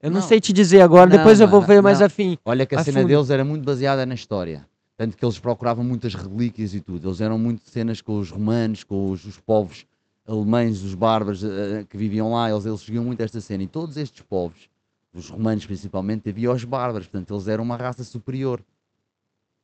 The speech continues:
Speaker 2: Isto sempre houve na nossa cena, mano. <coughs> O, o Hitler sempre existiu. Todos os, os impérios chamavam aos outros povos bárbaros e matavam-nos porque eles eram bárbaros e, não é, e eram inferiores a eles.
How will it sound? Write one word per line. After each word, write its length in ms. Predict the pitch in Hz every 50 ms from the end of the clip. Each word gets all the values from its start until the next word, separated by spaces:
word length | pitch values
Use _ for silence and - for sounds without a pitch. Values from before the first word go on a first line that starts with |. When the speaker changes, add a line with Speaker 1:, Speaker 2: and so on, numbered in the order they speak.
| _ _
Speaker 2:
Isto 240 | 180 185 - - -
sempre 300 | - 147 127 117 101 101
houve 140 | 101 98 117
na 100 | 131 135
nossa 280 | 139 143 139 - 151
cena, 400 | 139 - - 147 156 151 127 117
mano. 320 | 110 170 170 156 131 - - - 185 190 175 139 123 117
<coughs> 240 | 135 143 156 - 180
O, 60 | 170
o 60 | 151 123
Hitler 400 | 110 92 87 - - 95 87 95 - _
sempre 360 | _ _ 165 165 156 170 175
existiu. 640 | 165 131 - - _ - 170 180 175 151 127 101 - _ _ _ _ _ _ _
Todos 340 | 185 196 196 190 185 175 156
os, 220 | 147 135 110 131
os 280 | 151 151 147 127 117 135
impérios 640 | 139 127 - 120 110 101 92 95 107 104 - _ _ _ _ _
chamavam 520 | _ - 143 151 165 160 151 139 139 139 135
aos 120 | 127 123
outros 240 | 165 175 135 - -
povos 540 | - _ 135 117 104 107 98 - - - _ _
bárbaros 720 | - 120 - 151 - 160 151 143 139 143 135 131 - - _ _ _ _ _ _ _ _ _
e 80 | - 156
matavam-nos 800 | 165 156 - - 165 170 165 160 156 156 151 151 151 131 - _ _ _ _
porque 140 | _ -
eles 100 | 160 139 156
eram 220 | 156 151 151 160 156
bárbaros 540 | 160 156 151 143 139 139 135 131 120 - _ _ _ _
e, 100 | - 131
não 200 | 135 147 151 151
é, 100 | 147 139 -
e 120 | 143 143
eram 200 | 147 147 151 156
inferiores 520 | 156 143 - - 147 147 156 156 143 123 143
a 40 |
eles. 500 | 151 151 156 156 147 135 120 110 - _